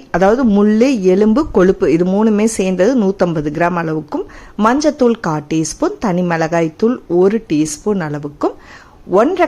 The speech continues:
கப்லேருந்து ரெண்டு கப் அளவுக்கு, அது முழுகக்கூடிய அளவுக்கு தண்ணி சேர்த்துக்குங்க.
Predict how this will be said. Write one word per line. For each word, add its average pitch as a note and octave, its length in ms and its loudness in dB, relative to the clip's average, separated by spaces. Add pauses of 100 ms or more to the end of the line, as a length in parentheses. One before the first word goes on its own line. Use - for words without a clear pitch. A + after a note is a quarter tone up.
கப்லேருந்து F#3 480 0 (120)
ரெண்டு G3+ 320 2
கப் F3 200 -2
அளவுக்கு, E3+ 400 -4
அது F3+ 140 2
முழுகக்கூடிய A#3 640 2 (100)
அளவுக்கு E3 420 -4 (120)
தண்ணி F3 340 -4 (100)
சேர்த்துக்குங்க. D#3+ 540 -6